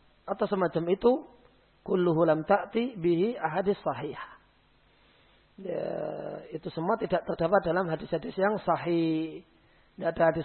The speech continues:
sahih yang mengatakan kalau stempel kenabian itu adalah tai lalat warnanya hitam atau hijau.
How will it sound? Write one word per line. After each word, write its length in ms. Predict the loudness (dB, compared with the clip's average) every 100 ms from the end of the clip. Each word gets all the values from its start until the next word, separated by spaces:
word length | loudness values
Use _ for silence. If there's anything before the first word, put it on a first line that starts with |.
| 0
sahih 240 | 2 2
yang 80 | 0
mengatakan 640 | -2 -4 4 6 6 2 -10 -20 _ _
kalau 160 | -14 -2
stempel 320 | 0 2 0
kenabian 400 | 0 -2 0 -2
itu 80 | -2
adalah 240 | 2 0
tai 160 | 2 2
lalat 320 | 4 4 4
warnanya 320 | 0 0 -2
hitam 320 | -2 2 2
atau 160 | 2 -2
hijau. 400 | -2 -4 -4 -6